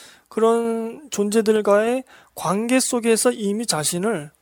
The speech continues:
주체적으로 인식을 합니다. 인정을 해버립니다. 그래서 제가 앞서 말씀드린 그 대사, "채피 is real"이라는 대사를 하는 거죠.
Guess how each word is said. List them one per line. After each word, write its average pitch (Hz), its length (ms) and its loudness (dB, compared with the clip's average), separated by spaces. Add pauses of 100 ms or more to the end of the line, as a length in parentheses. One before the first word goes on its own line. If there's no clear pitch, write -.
(400)
주체적으로 240 1040 2
인식을 226 480 0
합니다. 156 460 -4
인정을 208 460 2
해버립니다. 151 540 -2
그래서 233 460 2 (420)
제가 175 200 -2
앞서 185 240 0
말씀드린 190 720 -4
그 190 100 -6
대사, 165 420 -4 (260)
"채피 - 360 -2
is 214 180 0
real"이라는 180 1120 0
대사를 170 320 -2
하는 240 200 -4
거죠. 147 280 -6